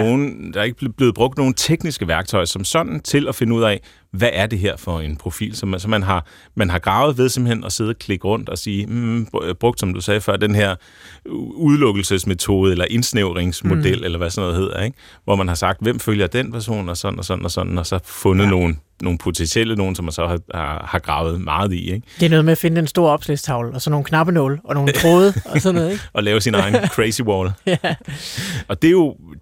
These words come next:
Speaker 1: det er jo en, det er jo en, øh, sådan meget interessant, øh, tilgang, kan man sige. Jeg prøvede, og, øh, med Mitt Romney, der var der jo et udgangspunkt.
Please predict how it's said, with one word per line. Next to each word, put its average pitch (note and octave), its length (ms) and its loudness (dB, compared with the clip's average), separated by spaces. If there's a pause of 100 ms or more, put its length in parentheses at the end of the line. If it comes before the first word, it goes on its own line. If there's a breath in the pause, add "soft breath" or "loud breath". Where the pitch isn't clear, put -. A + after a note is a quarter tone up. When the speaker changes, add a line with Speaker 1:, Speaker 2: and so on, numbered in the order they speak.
Speaker 1:
det D#3 60 4
er E3+ 60 6
jo E3 60 2
en, C#3+ 300 -6 (140)
det A#2 80 -6
er D3 60 0
jo C#3+ 60 0
en, B2 220 -2
øh, G2 220 -2
sådan G2 160 -2
meget G2+ 240 -2
interessant, - 580 -6 (100)
øh, D2+ 480 -8
tilgang, G#2+ 460 0
kan F#2+ 80 -2
man F2+ 80 -2
sige. G2 220 0 (360 loud breath)
Jeg A#2 160 2
prøvede, B2+ 380 2 (380)
og, G2+ 140 2 (340)
øh, B2+ 80 -12
med A2+ 640 2
Mitt F#2+ 220 0
Romney, A2+ 280 0
der C#3 80 2
var B2+ 160 2
der D#3 80 0
jo G#2+ 260 0
et G#2 140 -6 (100)
udgangspunkt. C3+ 600 -4